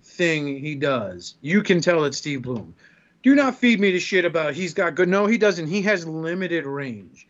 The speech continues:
The only thing is that he was doing anime before anime was cool, when it was still being called Japanimation, which,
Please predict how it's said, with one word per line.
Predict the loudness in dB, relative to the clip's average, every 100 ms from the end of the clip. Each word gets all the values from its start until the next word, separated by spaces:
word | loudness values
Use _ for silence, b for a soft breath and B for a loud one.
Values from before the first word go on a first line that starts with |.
| b b b -10
The | -2
only | 0 2 2
thing | 2 2
is | 2 2
that | 2 0
he | -4 -6 0
was | 0 0
doing | -2 0 2
anime | 0 0 -2 -4 -6
before | -8 -8 -6
anime | -4 -4 -2 -2
was | -2 -4
cool, | -2 -2
when | -2
it |
was | -4
still | 2 4
being | 4 2
called | 4 4 4
Japanimation, | 0 0 -2 0 0 -2 -4 -8 -8
which, | -8 -8